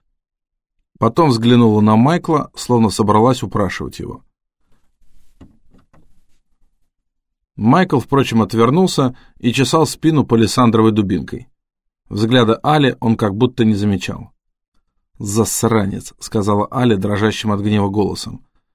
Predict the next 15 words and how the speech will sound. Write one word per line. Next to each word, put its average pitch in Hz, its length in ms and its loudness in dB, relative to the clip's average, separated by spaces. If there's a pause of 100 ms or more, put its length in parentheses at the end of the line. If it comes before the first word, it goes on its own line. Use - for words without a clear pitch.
(220)
«Все - 260 0
вы 113 120 4
засранцы». 110 720 0 (1040)
Через 117 280 2
мгновение 117 640 2
она 110 300 0
скрылась 110 440 0
за 101 140 -4
деревьями. 92 560 -4 (720)
Харпер 151 460 0
когда-то 127 420 -2
тоже 131 300 0
умела 98 320 2
так 95 180 -4
двигаться. 92 520 -4